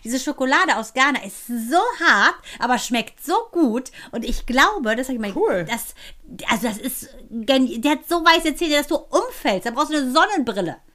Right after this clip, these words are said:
Speaker 1: obwohl da Schokolade ist.
Speaker 2: <laughs> Obwohl, so, das Wort heißt Koi no Yokan. Das sind drei Worte. Koi no Yokan.
Speaker 1: Mhm.
Speaker 2: Ähm, und heißt, ich, äh,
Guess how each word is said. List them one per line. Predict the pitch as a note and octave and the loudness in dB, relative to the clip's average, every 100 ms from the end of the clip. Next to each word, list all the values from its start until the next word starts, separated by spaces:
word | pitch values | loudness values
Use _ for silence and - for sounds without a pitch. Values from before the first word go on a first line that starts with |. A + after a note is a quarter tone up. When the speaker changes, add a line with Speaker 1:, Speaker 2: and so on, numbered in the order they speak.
| _ _ | _ _
Speaker 1:
obwohl | A3+ A3+ G#4 | -12 0 4
da | F#4 | 4
Schokolade | E4 A#3+ G#3 G3 E3 | 2 -2 0 2 2
ist. | D#3 - | -2 -2
Speaker 2:
<laughs> | G#4 - - - - - - _ _ _ - C#4 C#4 F4+ C4+ | -4 -4 -18 -20 -20 -20 -20 _ _ _ -6 -4 2 2 2
Obwohl, | B3+ F#3+ - - - - - - | -12 -10 -10 -10 -20 -18 -16 -10
so, | - A3+ - - | -2 -2 -2 -2
das | B3 A#3+ E3+ | -2 0 -2
Wort | A#3+ C#4+ B3+ C4+ C4+ | 2 4 4 2 -2
heißt | C4+ A#3 C#4 - - - - - - | 0 0 -4 -12 -16 -20 -20 -18 -8
Koi | - C#4 E4 F#4 | 0 2 2 0
no | C#4 A3+ C#4 E4 - | -2 0 0 -2 -4
Yokan. | F#3+ B3 C#4 - B3 F#3 B2+ - - - - - - | -2 -2 -2 -2 0 0 -2 -10 -12 -14 -18 -12 -6
Das | F#3 | -4
sind | A#3 | 0
drei | - A#3 G3 | 4 4 4
Worte. | F3 - - - - - | 0 -2 -14 -10 -10 -4
Koi | A#3 B3 D4 G4 - - | 0 2 0 -4 -10 -6
no | G3 A3+ C4 C#4+ - _ | 2 4 4 0 -12 _
Yokan. | E3 A3+ - G#3 B2+ C3 | -2 -2 0 -4 -2 -6
Speaker 1:
Mhm. | F#3+ D#3 E3 A#3+ - - - | -8 -8 -10 -10 -16 -18 -4
Speaker 2:
Ähm, | A3+ G#3+ G#3+ G#3+ G#3+ | 0 2 0 -2 0
und | B3 A#3+ - | 0 0 -4
heißt, | D#4 E4+ C#4 - - | -2 -2 -4 -6 -8
ich, | A#3+ - - | -8 -8 -6
äh, | G#3 | -6